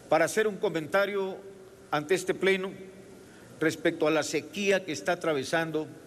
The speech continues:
y en el contexto de la protección y el equilibrio ecológico que se está atravesando en el Istmo.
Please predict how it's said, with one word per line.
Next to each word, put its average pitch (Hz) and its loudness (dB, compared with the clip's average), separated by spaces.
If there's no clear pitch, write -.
y 123 -2
en 117 -2
el 127 0
contexto 135 0
de 123 0
la 117 -2
protección 147 0
y 165 0
el 147 0
equilibrio 143 0
ecológico 170 -2
que 147 2
se 160 0
está 185 2
atravesando 160 0
en 135 -4
el 120 -4
Istmo. - -10